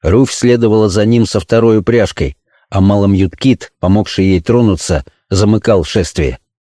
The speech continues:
Сильный и суровый человек, способный свалить быка одним ударом, он не мог бить несчастных собак и по возможности щадил их, что погонщики делают редко.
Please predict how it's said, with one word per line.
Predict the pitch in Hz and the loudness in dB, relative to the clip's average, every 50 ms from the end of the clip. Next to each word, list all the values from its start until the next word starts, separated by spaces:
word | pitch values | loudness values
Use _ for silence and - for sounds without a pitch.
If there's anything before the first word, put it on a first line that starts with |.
| _ _ _ _ _ | _ _ _ _ _
Сильный | - - - 123 123 123 117 110 104 101 95 87 - _ | -14 -4 0 2 2 4 4 2 2 2 0 -2 -4 _
и | 110 | -6
суровый | 104 - - 117 110 113 120 113 107 104 92 | -6 -2 0 2 2 2 2 2 2 0 0
человек, | - - 110 104 104 110 113 123 117 95 - - _ _ _ _ _ _ _ | -2 -2 -2 0 2 2 2 2 0 0 -2 -6 _ _ _ _ _ _ _
способный | - - _ 98 95 - - 127 113 107 110 110 107 | -16 -6 _ -4 -4 0 -2 0 0 2 2 2 0
свалить | 101 - - 110 110 113 117 120 110 98 | 0 -2 -2 0 0 2 2 0 0 0
быка | 90 87 113 107 - - 127 117 95 - | 0 0 0 -2 0 0 0 0 0 -2
одним | - 95 95 90 104 110 107 101 | -4 -6 -2 0 0 2 2 2
ударом, | 101 104 101 131 135 127 101 85 71 127 _ _ _ _ _ _ _ _ _ | 0 0 0 0 0 2 0 -2 -4 -6 _ _ _ _ _ _ _ _ _
он | - 123 127 127 | 0 2 2 4
не | 127 131 | 4 4
мог | 131 139 143 151 143 123 98 85 | 4 4 4 4 2 0 0 -2
бить | 92 85 90 117 120 110 - | -4 -2 0 0 0 0 0
несчастных | 101 98 95 87 - - 117 110 107 - - 110 101 92 | 0 0 0 -2 -2 0 0 0 0 0 0 -2 -2 -2
собак | - - 117 107 107 113 104 90 - - _ _ _ _ _ | -2 -2 -2 0 0 0 -2 -2 -4 -8 _ _ _ _ _
и | - 98 | -6 -2
по | 85 98 | 0 0
возможности | 95 101 101 - 113 123 127 127 104 107 107 98 90 - - - 92 | 0 0 0 0 0 0 0 0 0 0 0 0 -2 -4 -2 -2 -2
щадил | 85 - - - 120 113 120 131 120 101 85 | -2 -2 -4 -2 -2 0 2 2 2 2 2
их, | 65 - - _ _ _ _ _ _ _ | 0 -4 -8 _ _ _ _ _ _ _
что | - - - 120 117 113 | -16 -4 0 2 2 2
погонщики | 90 - 110 107 104 101 110 110 113 - - 101 87 - 90 | 0 0 -2 -2 0 0 2 2 0 0 -2 -4 -2 -2 -2
делают | 80 95 101 104 98 92 90 82 - | 0 2 2 2 2 2 0 0 0
редко. | 98 107 92 - - 73 67 | 0 0 -2 -2 -4 -8 -8